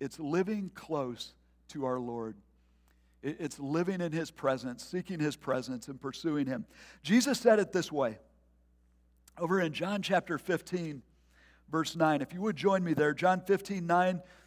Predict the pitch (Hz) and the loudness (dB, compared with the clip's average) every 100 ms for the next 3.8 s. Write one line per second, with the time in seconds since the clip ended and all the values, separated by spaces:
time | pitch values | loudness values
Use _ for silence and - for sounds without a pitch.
0 | _ _ _ _ _ _ _ _ _ _ | _ _ _ _ _ _ _ _ _ _
1 | _ - 165 - - 180 185 208 214 196 | _ -2 6 6 6 0 4 6 8 8
2 | 170 160 - 165 165 180 165 165 170 185 | 8 6 2 0 4 4 4 4 6 6
3 | 180 202 190 170 - 175 160 | 4 6 8 8 6 8 6